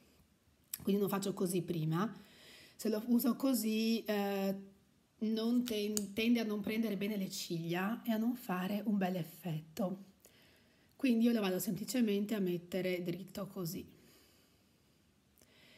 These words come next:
Voi ditemi se questo è un video particolarmente inutile. Sicuramente sarà inutile.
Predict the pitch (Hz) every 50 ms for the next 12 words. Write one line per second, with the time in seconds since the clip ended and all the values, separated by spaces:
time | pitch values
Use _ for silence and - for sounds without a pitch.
0 | - - _ _ _ _ _ _ _ _ _ _ _ _ _ _ _ _ _ -
1 | 262 262 214 226 - 269 254 262 262 269 262 - - 208 202 - 208 190 185 185
2 | 196 185 190 180 196 185 170 - 196 190 196 180 180 180 175 180 175 175 170 185
3 | 170 170 165 170 170 165 - - 180 175 180 175 196 202 196 - - - - -
4 | - _ _ _ _ _ _ _ _ _ _ _ _ _ _ - - - - 196
5 | 165 151 156 165 190 190 180 - - 180 165 - - 175 - - - - - -
6 | - - 240 -